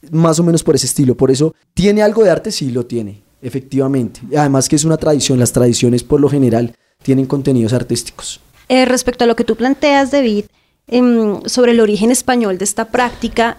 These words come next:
Speaker 2: eh, recordemos que Latinoamérica tiene uno de los cuatro países que mayor practican el toreo,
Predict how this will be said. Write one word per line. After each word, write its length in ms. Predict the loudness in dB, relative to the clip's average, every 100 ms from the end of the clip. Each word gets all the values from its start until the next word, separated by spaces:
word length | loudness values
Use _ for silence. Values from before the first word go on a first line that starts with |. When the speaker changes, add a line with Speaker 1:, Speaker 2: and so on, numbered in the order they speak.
| 0
Speaker 2:
eh, 120 | 0
recordemos 640 | 0 -2 0 0 0 0
que 200 | 0 0 0
Latinoamérica 760 | 0 0 0 0 2 0 0 -2
tiene 300 | 0 2 4
uno 200 | 4 4
de 100 | 2
los 200 | 2 0
cuatro 340 | 0 -2 0 -2
países 400 | 0 0 0 -2
que 80 |
mayor 360 | 0 0 0 -2 -4 -14 -16 -20 -6
practican 800 | -4 -2 0 0 2 2 0 0
el 300 | 0 0 -2
toreo, 480 | -2 0 2 0